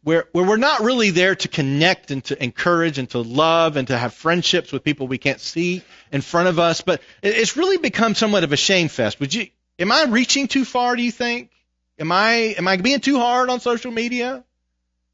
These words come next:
In which, if you don't agree with me, we don't talk about it. We shame each other. And there's not really, like,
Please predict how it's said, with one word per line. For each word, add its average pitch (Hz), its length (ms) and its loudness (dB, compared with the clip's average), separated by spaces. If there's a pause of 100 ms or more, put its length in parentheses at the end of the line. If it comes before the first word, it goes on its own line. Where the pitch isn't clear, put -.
(1500)
In 214 160 4
which, 240 300 2
if 214 180 2
you 320 300 2
don't 311 220 2
agree 247 320 0
with 202 280 0
me, 160 400 2 (240)
we 285 220 0
don't 277 240 0
talk - 240 -2
about 139 320 2
it. 147 200 -4 (840)
We 220 100 4
shame 269 340 2
each 160 160 -2
other. 92 320 -8 (1300)
And 254 100 2
there's 277 160 2
not 339 220 4
really, 311 280 2
like, 226 380 0